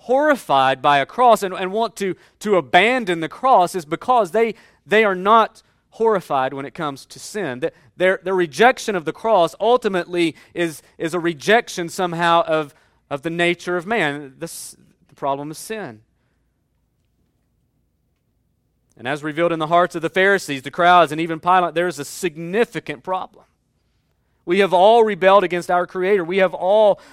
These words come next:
fallen short. We are all under the curse of sin. And, and there is no way, there is no way humanly possible that we can remove ourselves from this curse. We cannot. We stand condemned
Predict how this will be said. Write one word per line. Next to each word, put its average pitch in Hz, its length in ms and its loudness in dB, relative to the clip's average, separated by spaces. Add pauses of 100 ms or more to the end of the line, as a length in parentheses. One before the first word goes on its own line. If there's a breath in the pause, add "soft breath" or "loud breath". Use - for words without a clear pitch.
(160 loud breath)
fallen 190 380 2
short. 196 300 -2
We 185 120 -2
are 175 100 0
all 202 400 2
under 190 380 -4
the 151 100 -8
curse 202 380 -6
of 160 100 -12
sin. 196 240 -4
And, 180 120 -4 (180 loud breath)
and 180 160 -4
there 220 160 6
is 185 240 -2
no 214 380 2
way, 190 360 0
there 180 180 -4
is 156 140 -8
no 202 180 -2
way 208 200 -2
humanly 190 400 -10
possible 156 580 -4 (140)
that 165 160 -4
we 196 100 -8
can 175 160 -8
remove 175 540 -4
ourselves 165 600 -4
from 160 300 -8
this 139 220 -6
curse. 113 300 -14
We 139 80 -14
cannot. 104 600 -16 (3000)
We 127 80 -18
stand 139 320 -12
condemned 107 800 -16